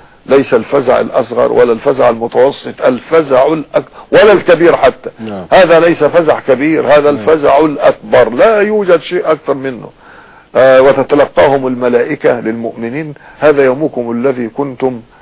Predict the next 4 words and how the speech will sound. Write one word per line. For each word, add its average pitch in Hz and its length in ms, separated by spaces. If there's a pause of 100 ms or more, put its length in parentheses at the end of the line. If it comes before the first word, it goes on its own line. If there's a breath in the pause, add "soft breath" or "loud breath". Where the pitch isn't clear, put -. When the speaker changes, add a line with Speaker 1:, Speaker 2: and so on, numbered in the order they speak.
(140 soft breath)
Speaker 2:
توعدون". 113 200
Speaker 1:
توعدون. 107 580 (580 loud breath)
أما 202 200
الكافر 160 600